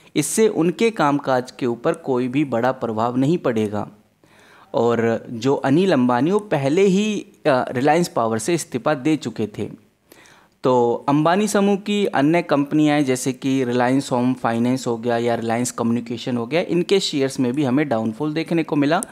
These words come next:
इस न्यूज़ के बाद और इसी वजह से रिलायंस पावर भी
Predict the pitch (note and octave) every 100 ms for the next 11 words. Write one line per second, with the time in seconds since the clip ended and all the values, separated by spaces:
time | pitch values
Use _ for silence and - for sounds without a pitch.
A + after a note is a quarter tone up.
0 | - - - G3+ F#3 C#3 A#2+ - G#2 G#2
1 | G2+ - _ _ _ _ - - - -
2 | _ - C3+ A#2+ G#2+ A#2 - F3 A3 G3
3 | F3 F#3 D#3+ C3 C#3 - B2 A2 A2 D3+
4 | G#3